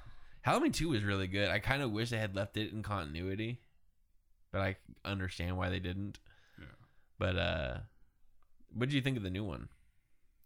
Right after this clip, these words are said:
Speaker 2: The, the new
Speaker 1: The
Speaker 2: one with
Speaker 1: new,
Speaker 2: Jamie
Speaker 1: new
Speaker 2: Lee Curtis, not
Speaker 1: Yeah.
Speaker 2: the Rob Zombie new one.
Speaker 1: Yeah, oh no, not that.
Speaker 2: Yeah,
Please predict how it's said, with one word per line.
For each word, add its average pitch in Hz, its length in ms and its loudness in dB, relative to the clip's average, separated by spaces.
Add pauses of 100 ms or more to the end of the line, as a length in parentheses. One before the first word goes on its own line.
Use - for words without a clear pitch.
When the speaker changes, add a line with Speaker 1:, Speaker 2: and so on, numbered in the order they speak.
(180)
Speaker 2:
The, 95 260 -8 (1120)
the 87 120 -10
new 110 480 -2 (240)
Speaker 1:
The 104 100 4
Speaker 2:
one 101 140 2
with 104 120 4
Speaker 1:
new, 101 60 4
Speaker 2:
Jamie 113 240 4
Speaker 1:
new 110 60 0
Speaker 2:
Lee 107 100 0
Curtis, 104 300 -4
not 95 100 2
Speaker 1:
Yeah. 82 160 2
Speaker 2:
the - 60 0
Rob 101 160 -2
Zombie 98 280 -4
new 98 160 -4
one. 95 180 -6 (280)
Speaker 1:
Yeah, 107 360 6
oh 101 120 2
no, 87 220 -6 (200)
not 90 180 -6
that. - 260 -8
Speaker 2:
Yeah, 87 300 -12